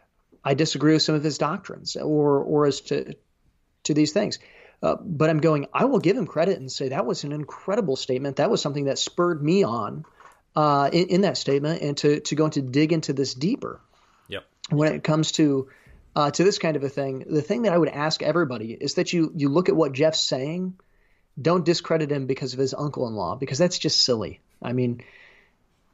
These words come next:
Speaker 1: I, I don't, I, it, it's hard to take these kind of claims seriously on, from this kind of a thing, because I'm just going, I, I just wanna go into full Ben Shapiro mode and destroy these people.
Speaker 2: Yeah.
Speaker 1: Uh, but, but then I'm not as smart as Ben Shapiro, so I,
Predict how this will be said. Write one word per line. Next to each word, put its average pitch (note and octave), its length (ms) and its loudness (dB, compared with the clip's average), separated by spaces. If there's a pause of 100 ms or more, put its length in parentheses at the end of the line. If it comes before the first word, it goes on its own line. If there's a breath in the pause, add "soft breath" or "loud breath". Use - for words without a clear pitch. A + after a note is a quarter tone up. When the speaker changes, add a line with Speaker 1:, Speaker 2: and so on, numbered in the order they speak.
(360)
Speaker 1:
I, - 140 -2 (500)
I D#3+ 100 0
don't, D#3 160 0
I, F#3 100 0
it, F#3+ 440 0
it's F#3+ 140 -2
hard F3+ 160 -4
to D#3+ 80 -2
take D#3+ 180 -8
these C#3+ 160 -6
kind C#3+ 200 -6
of B2+ 60 -8
claims B2 300 -8
seriously C3 560 2
on, B2 140 -4
from - 240 -4
this C#3 160 0
kind C#3+ 160 2
of C3 80 -4
a C3+ 80 -4
thing, C3+ 180 -2
because B2+ 220 -4
I'm C#3 100 2
just C#3 180 2
going, C3 360 0 (420 loud breath)
I, C#3+ 200 -2
I D3+ 80 0
just E3 200 2
wanna D3+ 140 0
go C#3+ 160 0
into C3+ 260 -4
full C#3+ 380 2
Ben C#3+ 180 0
Shapiro C#3 400 -2
mode B2+ 240 2
and B2 100 -4
destroy B2+ 360 2
these C3+ 160 -4
people. - 340 -8 (140)
Speaker 2:
Yeah. F#2 100 -6 (420 loud breath)
Speaker 1:
Uh, B2 140 -4
but, C3 280 2 (120)
but D3 120 0
then C#3+ 100 2
I'm C#3+ 80 2
not C#3 140 2
as C#3 80 -6
smart D3 220 0
as C3 80 -12
Ben C#3+ 140 -4
Shapiro, C3 400 -4
so B2+ 220 -2
I, A#2+ 100 -2